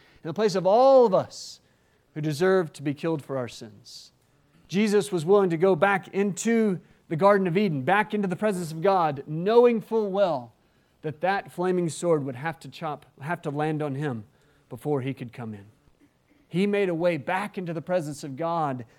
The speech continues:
at the cost of his own life. Religious activity does not equal spiritual fruit, because just doing busy things doesn't accomplish us coming into his presence. A debt had to be paid,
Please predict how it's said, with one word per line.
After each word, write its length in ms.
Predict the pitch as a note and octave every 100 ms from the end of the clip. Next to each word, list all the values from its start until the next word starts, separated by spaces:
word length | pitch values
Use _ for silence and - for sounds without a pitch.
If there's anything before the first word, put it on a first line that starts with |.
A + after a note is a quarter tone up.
| _ -
at 180 | C#3
the 80 | -
cost 580 | - - E3+ F3+ F3 - -
of 300 | C3+ C#3 A2+
his 400 | A#2 C3 B2 - -
own 340 | A#2 A2 G#2+ - _ _
life. 460 | A2 A2+ - _ _ _ _ _ _ _ _ _ _ _
Religious 460 | D3+ G3 G3+ F#3 -
activity 600 | E3+ D3+ - G#3+ F3 D#3+
does 200 | D3+ C#3+
not 280 | F3+ F#3+ G3
equal 400 | F#3 F3+ E3+ D3+
spiritual 600 | C3+ - F#3 F3 E3 C#3
fruit, 480 | A2+ F#3+ F3 - _ _ _ _ _ -
because 360 | D#3 F#3 C#3+
just 280 | D3 G#3 -
doing 300 | G#3 G#3+ F3
busy 300 | G3 F3+ F#3
things 480 | - G#3+ F#3 E3 C3+
doesn't 380 | D3 G#3 F#3+ -
accomplish 600 | D#3 F3+ F#3+ E3+ D#3+ - -
us 200 | F#3+ -
coming 300 | F#3+ F#3+ F#3+
into 220 | F#3 F#3+
his 120 | E3
presence. 640 | - G3+ D3+ B2+ - - _ _ _ _ _ _ _ _ _
A 80 | E3+
debt 340 | C#3+ A3+ A#3
had 220 | F#3 G#3+ F#3
to 60 |
be 140 | F#3 F3
paid, 600 | - G#3 G#3 D3 A#2+